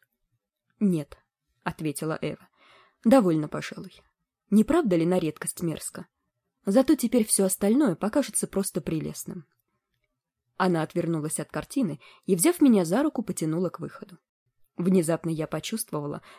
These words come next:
как она вся напряглась и, по инерции сделав еще несколько шагов, буквально вросла в пол.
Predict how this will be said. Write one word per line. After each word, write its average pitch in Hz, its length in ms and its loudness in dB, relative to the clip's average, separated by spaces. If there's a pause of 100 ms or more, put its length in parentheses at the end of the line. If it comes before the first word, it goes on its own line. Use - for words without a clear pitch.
как 185 180 2
она 180 180 4
вся 175 200 0
напряглась 170 640 -4 (180)
и, 202 120 0
по 196 200 4
инерции 180 460 0
сделав 160 400 -2
еще 175 320 -4
несколько 156 460 -6
шагов, 180 360 -8 (360)
буквально 190 580 2
вросла 160 380 -2
в - 100 -14
пол. 147 220 -12